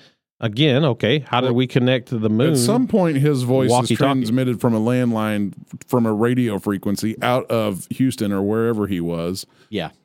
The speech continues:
Speaker 2: Wirelessly to the moon. I'm sure there was a delay that, once again, is also edited out. Maybe a five-second delay,
Speaker 1: No, I
Speaker 2: but
Speaker 1: think there was a delay, but I don't know if it was that long. I mean, again, though, how can,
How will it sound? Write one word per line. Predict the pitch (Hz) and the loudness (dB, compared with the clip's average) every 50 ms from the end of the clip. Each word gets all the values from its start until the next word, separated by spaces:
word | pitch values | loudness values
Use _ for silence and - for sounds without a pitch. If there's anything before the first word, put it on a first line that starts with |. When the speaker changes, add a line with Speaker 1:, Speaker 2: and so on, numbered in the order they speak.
| _ _ _ _ _ _ _ _ _ _ _ _ _ _ - - | _ _ _ _ _ _ _ _ _ _ _ _ _ _ -8 -2
Speaker 2:
Wirelessly | 113 117 127 139 135 123 117 - - 113 98 | 0 2 2 2 0 0 -2 -2 -4 -4 -2
to | - 117 | -2 -2
the | 107 | -2
moon. | 107 104 95 | -2 -2 -2
I'm | 87 113 135 | 0 -2 0
sure | - - 175 | 2 2 2
there | 165 143 | 2 2
was | 123 120 104 | 0 0 -2
a | 104 | -2
delay | 92 85 98 92 95 110 113 95 85 87 | -4 -2 -2 0 0 0 0 -2 -4 -2
that, | - 101 107 - | -2 -4 -2 0
once | 117 123 123 120 110 - - | 0 0 0 0 -2 -2 -2
again, | 101 110 120 113 104 98 98 | -2 0 0 0 0 0 -2
is | 98 101 101 | 0 0 0
also | 107 107 110 - - 107 - | 0 0 0 0 -2 -2 -2
edited | - 104 107 101 95 87 - 107 90 | 0 -2 0 -2 -2 -2 -4 -2 -2
out. | 101 104 92 73 - - _ _ _ - _ _ _ - | -2 -2 -2 -4 -8 -10 _ _ _ -20 _ _ _ -2
Maybe | 107 117 120 113 113 113 | 0 0 0 0 0 -2
a | 104 | -2
five-second | - - 117 113 107 - - 123 113 - 113 92 92 | 0 0 0 0 0 -2 -2 -4 -2 -2 -4 -2 -2
delay, | 98 95 95 113 117 104 | 0 0 2 2 2 2
Speaker 1:
No, | 190 190 190 196 | 2 2 2 2
I | 208 | 0
Speaker 2:
but | 208 175 | 0 0
Speaker 1:
think | 240 220 | 0 0
there | 208 190 | 0 2
was | 147 139 131 120 | 2 2 2 2
a | 113 107 | 0 -2
delay, | 104 113 110 107 110 107 107 107 117 117 - - - - | 0 0 0 0 2 0 0 0 -2 -4 -8 -16 -16 -6
but | - 117 107 | -4 -2 0
I | 117 127 | 0 0
don't | 127 104 107 | 0 -2 -2
know | 110 110 | -2 -2
if | 104 - | -2 -2
it | 113 101 | -4 -4
was | 98 98 95 | -4 -4 -4
that | 104 107 95 80 | -4 -6 -4 -6
long. | 87 90 90 90 98 98 | -8 -8 -6 -6 -6 -6
I | 92 | -4
mean, | 92 90 90 90 87 - _ _ _ - | -4 -6 -6 -8 -10 -14 _ _ _ -16
again, | 113 104 - 135 139 117 101 98 | -12 -6 -2 -2 -2 -2 -2 -4
though, | 95 95 95 104 117 - _ _ _ _ _ _ _ _ _ _ - | -4 -4 -2 -4 -4 -6 _ _ _ _ _ _ _ _ _ _ -4
how | 123 117 117 | -2 -2 0
can, | 117 - 120 110 107 107 104 104 | 0 0 0 0 0 -2 -4 -6